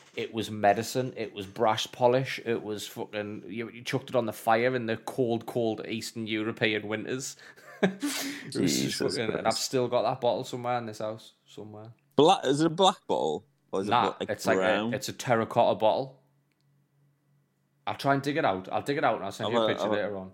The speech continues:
Speaker 2: just having a look. It looks class. Uh, very good. Very good.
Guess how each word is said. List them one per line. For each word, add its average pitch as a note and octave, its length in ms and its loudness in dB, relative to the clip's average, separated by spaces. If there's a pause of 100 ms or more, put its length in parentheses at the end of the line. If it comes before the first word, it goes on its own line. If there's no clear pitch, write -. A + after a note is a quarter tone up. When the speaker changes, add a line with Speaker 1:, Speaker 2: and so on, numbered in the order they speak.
Speaker 2:
just - 200 -14
having A2 220 -2
a F#2+ 80 0
look. G2 240 -2
It G2 60 -4
looks F#2+ 300 -4
class. F2+ 500 -6 (500)
Uh, - 60 -14 (640)
very F2 260 2
good. E2 320 -2 (460)
Very F#2+ 160 0
good. F2+ 340 -2